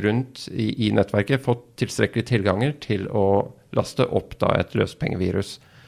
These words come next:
for å få en økonomisk fortjeneste av dette. Men så har vi også i, med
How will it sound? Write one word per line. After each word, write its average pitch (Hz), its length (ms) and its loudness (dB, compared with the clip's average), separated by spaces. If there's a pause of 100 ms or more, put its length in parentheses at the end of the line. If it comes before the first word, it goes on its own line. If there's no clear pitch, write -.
(200)
for 104 220 2
å 101 440 4
få 98 180 2
en 92 100 -2
økonomisk 92 500 -2
fortjeneste - 440 -4
av 101 100 0
dette. - 280 -8 (640)
Men 117 80 -2
så 127 240 4 (340)
har 98 300 6
vi 117 80 10
også 117 220 6 (180)
i, 107 560 8
med 101 240 6